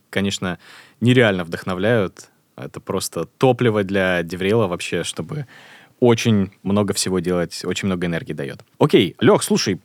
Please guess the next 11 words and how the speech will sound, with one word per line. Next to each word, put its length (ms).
по 340
каким 300
темам 360
к 100
тебе 600
можно 340
обращаться 480
за 100
помощью 380
или 80
советом? 580